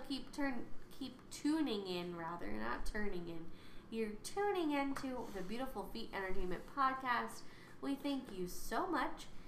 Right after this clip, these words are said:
And, um, we're thinking about going through a name change from Beautiful Feet Entertainment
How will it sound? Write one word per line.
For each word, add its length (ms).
And, 520
um, 200
we're 160
thinking 340
about 420
going 600
through 260
a 40
name 340
change 460
from 180
Beautiful 380
Feet 360
Entertainment 720